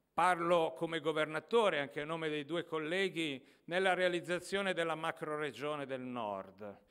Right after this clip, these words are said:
Si è tanto discusso di questo, dicendo: "Ma che cos'è? Ma come si fa?" Ma la macroregione, non a caso, è presente come metodo di lavoro in tutte le mozioni.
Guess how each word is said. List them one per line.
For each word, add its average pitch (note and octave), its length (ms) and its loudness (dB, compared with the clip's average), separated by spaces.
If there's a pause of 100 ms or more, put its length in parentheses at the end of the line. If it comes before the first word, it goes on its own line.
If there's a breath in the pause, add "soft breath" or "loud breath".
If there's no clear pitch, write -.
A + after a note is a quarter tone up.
(220 soft breath)
Si - 160 -2
è E3 80 -2
tanto G3 340 -2
discusso E3+ 680 -4
di A#2+ 100 -8
questo, A2+ 720 -6
dicendo: B2 540 -10
"Ma B2 160 -6
che C#3 160 -14
cos'è? C3+ 580 -2
Ma B2 160 -6
come C3 260 -10
si B2 200 -12
fa?" C#3 500 -4
Ma B2 260 -6 (680 soft breath)
la F3+ 140 0
macroregione, F3 1300 0 (280)
non A3 240 -2
a G#3 80 2
caso, C3 840 -4 (840)
è E3+ 140 -4
presente F#3 1300 0
come D3 280 -6
metodo E3 500 -4
di C#3 140 -6
lavoro F#3 720 4
in E3 220 -10
tutte F#3 340 -6
le B2 100 -6
mozioni. A2 760 -12